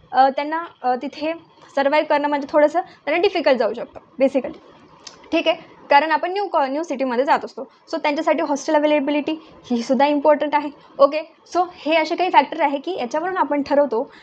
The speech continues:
की हे कॉलेज टॉपचं कॉलेज आहे का, ॲव्हरेज कॉलेज आहे का, below average कॉलेज आहे, राईट. So हे तुम्हाला माहीत पाहिजे, ते महाराष्ट्रातल्या एकशे तीस प्लस कॉलेजच्या प्रॉपर तुम्हाला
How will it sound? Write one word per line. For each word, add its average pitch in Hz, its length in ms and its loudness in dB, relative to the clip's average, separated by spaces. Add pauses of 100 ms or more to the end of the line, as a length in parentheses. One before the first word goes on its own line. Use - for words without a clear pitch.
(160)
की 240 80 -10 (300)
हे 269 180 2
कॉलेज 220 360 0 (320)
टॉपचं - 280 -4
कॉलेज 330 260 2
आहे 320 160 -6 (300)
का, 269 140 2 (200)
ॲव्हरेज 240 340 0
कॉलेज 311 260 2
आहे 254 200 -2
का, 269 160 2
below 240 260 0 (120)
average 277 280 -2
कॉलेज 202 200 -8
आहे, - 220 -20 (260)
राईट. 262 160 4 (520)
So 311 100 6 (260)
हे 320 80 2
तुम्हाला 339 320 0
माहीत 302 220 -2
पाहिजे, 262 300 0 (380)
ते 311 100 2
महाराष्ट्रातल्या 262 720 0 (320)
एकशे 277 300 2
तीस 320 360 2
प्लस 262 260 2
कॉलेजच्या 240 520 0 (380)
प्रॉपर 269 360 4
तुम्हाला 254 400 -2